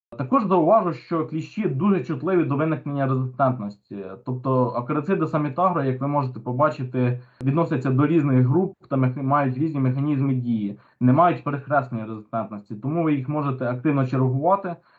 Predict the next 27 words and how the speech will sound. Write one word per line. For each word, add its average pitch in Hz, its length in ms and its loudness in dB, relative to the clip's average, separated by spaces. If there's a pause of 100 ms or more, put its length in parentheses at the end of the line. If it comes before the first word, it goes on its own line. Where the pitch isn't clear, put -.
дотримуючись, 139 1000 0
е, 127 280 6
максимальної 135 600 2
кратності 135 480 -4
внесень, 131 460 0
як-, 123 220 -6
яка 127 260 0
зареєстрована. 127 800 2 (320)
А 123 100 -2
сілкер 180 400 2
взагалі 139 640 4
є 127 260 0
абсолютно 143 580 0
антирезистентним 127 840 0
рішенням 143 600 -2 (160)
в - 60 -20
системі 143 320 0
захисту 135 480 0
плодових 131 400 0
культур, 135 400 -2
і 127 80 0
можете 131 300 0
застосовувати 127 720 -2
його 127 460 2 (260)
навіть 131 400 2
підряд 147 500 2
без 123 540 -4